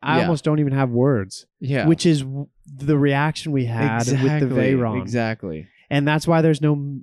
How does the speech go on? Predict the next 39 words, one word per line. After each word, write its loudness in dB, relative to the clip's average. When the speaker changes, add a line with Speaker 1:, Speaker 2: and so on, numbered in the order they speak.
Speaker 1:
there's 0
no 2
other 0
category -4
right -2
now. -2
It's 2
Speaker 2:
No. -2
Speaker 1:
because 2
everything 0
else 0
is -2
Speaker 2:
No. -14
Speaker 1:
kind -4
of -4
explainable. -4
It's -8
like, -6
okay, -2
Speaker 2:
Yeah. 2
Speaker 1:
yeah, 0
it's, -10
it's -6
really 0
fast. -6
It's -10
re- 2
Speaker 2:
Fifteen -2
hundred -2
horsepower, -2
eighteen, 2
Speaker 1:
Yeah. 2
Speaker 2:
two 0
thousand, -2
Speaker 1:
Sure. 2
Speaker 2:
twenty-five 2
hundred, -2
Speaker 1:
Take 2
Speaker 2:
whatever. 4